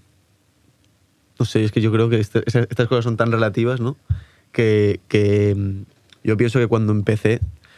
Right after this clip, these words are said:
al final tú sueñas con algo, pero, pero,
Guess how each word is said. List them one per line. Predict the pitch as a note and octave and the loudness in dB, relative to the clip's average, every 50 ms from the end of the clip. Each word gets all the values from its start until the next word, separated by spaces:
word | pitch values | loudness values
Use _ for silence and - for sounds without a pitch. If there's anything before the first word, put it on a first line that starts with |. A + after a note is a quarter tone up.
| - - - - - - _ _ _ _ _ _ _ | -20 -20 -20 -20 -20 -20 _ _ _ _ _ _ _
al | - A#2 G#2+ | -4 -2 0
final | - A2 G#2+ G#2+ A2 A2+ G#2+ | 0 2 2 2 2 0 0
tú | - - B2+ | 0 0 0
sueñas | A2+ - B2 A#2+ A#2 G#2+ | 2 2 2 2 2 2
con | - A#2+ A2+ | 2 2 2
algo, | A2+ A2 A2 G#2+ A#2 | 4 2 2 2 2
pero, | G2+ A#2 A2 A2 G#2+ - - | 2 2 2 2 0 0 0
pero, | A2 G#2 G#2 G2+ G2+ G2+ F#2+ F#2+ G2 | 0 2 4 2 2 2 2 0 -2